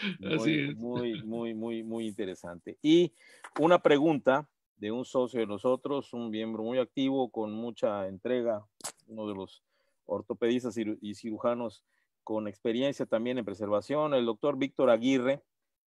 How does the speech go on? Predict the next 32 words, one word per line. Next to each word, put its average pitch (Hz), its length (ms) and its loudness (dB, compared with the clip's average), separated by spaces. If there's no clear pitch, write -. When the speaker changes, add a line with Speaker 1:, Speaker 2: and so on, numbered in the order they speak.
Speaker 1:
le 120 120 0
pregunta 156 460 6
al 147 80 8
maestro 147 300 4
Felipe 127 280 2
Gómez, 147 460 2
en - 140 -4
el 139 120 4
estudio 185 340 2
que 170 100 4
realizó 135 580 6
de 147 120 2
llenado 131 500 4
del 107 480 -4
conducto 127 440 -2
femoral 120 540 4
con 110 200 -2
el 113 100 2
vástago 113 500 4
S 117 240 0
L 131 180 6
A, 139 180 4
¿cuál 165 180 4
presenta 170 640 4
el 151 80 6
mejor 147 280 2
resultado 147 500 6
con 127 140 0
respecto 139 800 -2
a 113 120 -2
menor 123 340 4
osteólisis 156 1040 -2